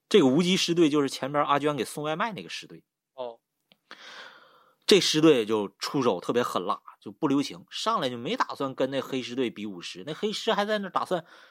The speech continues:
Speaker 1: 使几招，舞个狮亮亮相什么的。
Speaker 2: 嗯。
Speaker 1: 上来，人家上来就打，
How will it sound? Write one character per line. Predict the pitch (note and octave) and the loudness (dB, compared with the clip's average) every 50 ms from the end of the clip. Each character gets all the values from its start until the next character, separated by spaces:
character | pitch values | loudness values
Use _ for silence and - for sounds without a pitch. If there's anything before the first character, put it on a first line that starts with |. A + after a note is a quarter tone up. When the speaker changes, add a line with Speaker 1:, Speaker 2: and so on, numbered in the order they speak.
| _ _ | _ _
Speaker 1:
使 | - - - - C3+ D3+ G3+ | -4 -2 0 0 0 -2 -2
几 | F#3+ E3+ B2 | 0 2 4
招， | C3+ B2+ B2+ B2+ B2+ | 4 6 6 4 4
舞 | C3 A#2 A2+ A2 G2+ A2 | 0 -2 -8 -10 -8 -6
个 | D3 C#3 | -4 -4
狮 | - - E3+ F3 F3+ F#3 F3 F3 | -4 -6 -6 -6 -6 -6 -8 -6
亮 | F#3 G3+ F#3+ E3+ | -4 -2 -2 -2
亮 | D#3+ D3 | -4 -4
相 | - G#3+ G#3+ G3 D3 G#2 | -2 0 0 0 -2 -4
什 | F2 - | -10 -12
么 | F2 F2+ | -14 -18
的。 | F3 - D3+ | -18 -18 -18
Speaker 2:
嗯。 | D#3 D#3 D3+ D3+ _ _ _ - | -18 -18 -20 -20 _ _ _ -10
Speaker 1:
上 | - - - C4+ B3+ A#3 D3+ | -4 0 2 2 2 2 -2
来， | B2 | -4
人 | B2 A#2 B2+ F3 | -4 -6 -6 -6
家 | G#3+ | -6
上 | - - - D#4+ - | -4 -2 -2 -2 -2
来 | C#3 | -2
就 | A#2 A#2+ | -4 -4
打， | A2+ G2+ - | -4 -6 -8